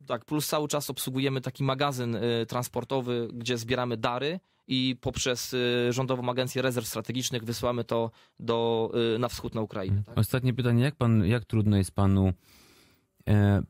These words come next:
Speaker 2: przejąć, e, dowodzenie? Pan jest pełniącym obowiązki po, m, tak znakomitym dowódcy, jakim był świętej pamięci, e, podpułkownik Artur Filipowicz. Wiemy, że,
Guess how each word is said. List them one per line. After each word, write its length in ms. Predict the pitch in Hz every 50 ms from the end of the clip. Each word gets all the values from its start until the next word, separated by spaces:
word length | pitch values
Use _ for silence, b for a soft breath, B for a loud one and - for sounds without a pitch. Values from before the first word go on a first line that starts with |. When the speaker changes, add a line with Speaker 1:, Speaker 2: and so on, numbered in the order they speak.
| _ _
Speaker 2:
przejąć, 920 | - - - 127 120 120 117 113 113 113 113 107 - - - - - 113
e, 20 | 104 101 101 101 101 101 101 98 90 - - - - - - - - 98 113 104 - -
dowodzenie? 480 | 117 127 123 120 131 127 147 139 123
Pan 120 | - 123 123
jest 120 | 117 -
pełniącym 400 | 120 120 123 127 139 131 123 113
obowiązki 500 | 104 98 98 98 101 101 98 - - 95
po, 420 | - - 104 104 104 104 104 98 B B B B B B B -
m, 140 | 107 110 101
tak 220 | - 117 110 113
znakomitym 580 | 117 117 113 - 117 113 117 110 - 113 110 107
dowódcy, 440 | 107 104 104 117 113 - - - 104
jakim 340 | 98 101 - 107 104 98 95
był 320 | 101 101 98 101 98 -
świętej 300 | - - 101 95 98 98
pamięci, 560 | - 95 98 98 95 - - 98 101 98 87
e, 140 | 76 98 92
podpułkownik 640 | 90 98 92 - 107 98 - - 101 98 101 95 -
Artur 240 | 101 101 - 104 95
Filipowicz. 560 | - - 98 95 - - 101 87 87 85 85
Wiemy, 240 | 95 98 92 92 90
że, 220 | 90 95 92 90